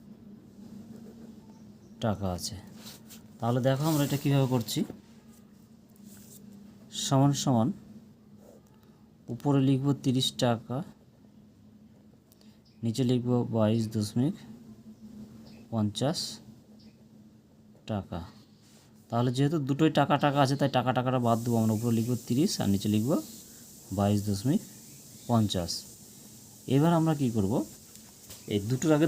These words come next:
দশমিক আছে, এটাকে উঠাবো। তাই উঠাতে গেলে আমাদের কি, কি করতে হবে? উপরে এই দশমিকের জন্য আমরা এক পাবো, আর দশমিকের পরে দুটো সংখ্যা আছে বলে দুটো আমরা এখানে শূন্য পেলাম। তাহলে এখানে এখন আমরা লিখব বাইশ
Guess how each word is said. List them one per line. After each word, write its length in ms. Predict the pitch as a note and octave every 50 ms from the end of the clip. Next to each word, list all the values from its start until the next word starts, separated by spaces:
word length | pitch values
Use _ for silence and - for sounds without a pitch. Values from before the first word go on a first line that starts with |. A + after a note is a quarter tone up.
| C3+ C3
দশমিক 320 | C3 B2 - F3 E3+ D3+ C#3+
আছে, 100 | B2 D#3+ D#3+
এটাকে 200 | A#2 C3+ B2+ C3+ C3+
উঠাবো। 300 | C3+ B2+ C3 C3 G#2+ A2 D#3 - - - - -
তাই 100 | - A2+ G#2+ A#2+
উঠাতে 240 | B2 C#3+ D3 D3 D#3+ D3
গেলে 120 | C#3+ D3 C#3+
আমাদের 180 | C#3+ C#3+ C#3+ C#3 C#3
কি, 60 | C#3 C3+ C#3 - - -
কি 80 | - - C#3+ C#3
করতে 180 | C3 - - B2
হবে? 140 | A#2+ C#3+ G3 F4+ F4 - - - - - - - - - - _ _ _ -
উপরে 420 | C#3+ C#3 - F3 D#3 C3+ A2 F#2 E2+ F#2 - - A2
এই 60 | A2+ A2
দশমিকের 380 | C3+ C3 - - D#3 D3+ D3+ C#3+ C#3+
জন্য 120 | D3+ D3 C#3+
আমরা 120 | C#3+ C#3 C3+ - - A#2+
এক 80 | B2+ C3 - -
পাবো, 200 | B2+ B2+ D3 G3+ F4+ F4 - - A2
আর 80 | G#2+ G2+ G#2 A2+
দশমিকের 340 | A2+ A2+ - C#3+ C3+ C3 C3+
পরে 140 | - C3 B2 A2+
দুটো 140 | A#2+ A#2+ B2+ B2 -
সংখ্যা 240 | B2 A#2 A2 A#2 A2
আছে 100 | A2 D#3 D3 A#2
বলে 120 | A2+ B2+ C3 A2
দুটো 140 | A2 G#2+ A2+ A2
আমরা 120 | G2+ G#2+ B2+ B2
এখানে 160 | B2+ D3 D3+ - -
শূন্য 160 | A2+ G#2+ G2 F#2+ F2+
পেলাম। 200 | F2+ F2 F2+ G2+ - _ _ _ _ _ _ - - - - -
তাহলে 180 | - G#2+ G#2 A2 A2+
এখানে 200 | A2 C#3 C3 B2 A#2
এখন 120 | A2+ C3+ C3 B2
আমরা 120 | A#2+ A#2 A2+ A2
লিখব 180 | A2+ A2 A#2+ D#3 G#3+ D#4+ B3 - G2+ G#2
বাইশ 360 | G2+ G2 G2 G#2+ C#3 G#3 -